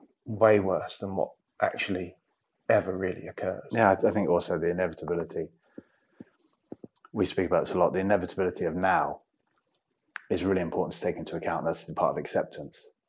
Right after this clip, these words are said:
Speaker 2: is that things are as they are. And you can say because they're supposed to be and all these things, but it, and that's all kind of implicitly understood, but it's just things are as they are.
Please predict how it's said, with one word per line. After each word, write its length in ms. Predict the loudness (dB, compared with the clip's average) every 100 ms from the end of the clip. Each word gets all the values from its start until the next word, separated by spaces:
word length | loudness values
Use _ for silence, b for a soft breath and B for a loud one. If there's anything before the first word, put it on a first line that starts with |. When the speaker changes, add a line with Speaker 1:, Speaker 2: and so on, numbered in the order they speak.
| _ _ -12
Speaker 2:
is 140 | -8
that 260 | -6 -6 -4
things 220 | 0 2
are 200 | 2 2
as 120 | 0
they 100 | 0
are. 340 | 2 2 -4 -12 _ _ _ _ _ _ _ -10
And 100 | -8
you 80 |
can 120 | -6 -4
say 160 | -2
because 300 | -2 -2 -2
they're 100 | -2
supposed 340 | -4 -2 -2 -2
to 60 |
be 60 | -4
and 80 | -4
all 80 |
these 100 | -4
things, 220 | -6 -10 -4
but 120 | -4
it, 80 | -4 -10 b b b b -4
and 100 | 0
that's 160 | 0
all 300 | 2 0 -2 -6
kind 180 | -4 -4
of 180 | -8 -14 _ _ -12
implicitly 440 | -8 -4 -4 -4
understood, 560 | -6 -6 -6 -2 -2 -4
but 120 | -6
it's 140 | -8 -4
just 300 | -6 -6 -6
things 200 | -4 -2
are 160 | -2
as 80 | -4
they 100 | -4
are. 320 | -2 -2 -6